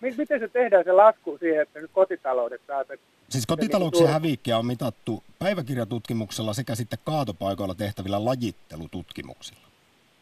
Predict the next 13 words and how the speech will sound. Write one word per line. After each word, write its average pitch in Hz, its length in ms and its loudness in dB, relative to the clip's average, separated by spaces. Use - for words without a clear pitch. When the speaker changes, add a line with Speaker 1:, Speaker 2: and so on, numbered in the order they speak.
Speaker 1:
Joo, 202 260 12
mut 165 140 0
kun 185 120 -8
siinä 220 180 -4
on - 40 -4
se 254 100 6
ongelma, 254 420 8
kato, 190 220 6
kun 202 160 -8
ne 208 120 0
viedään 214 320 8
samasta 269 400 0
paikasta, 185 480 2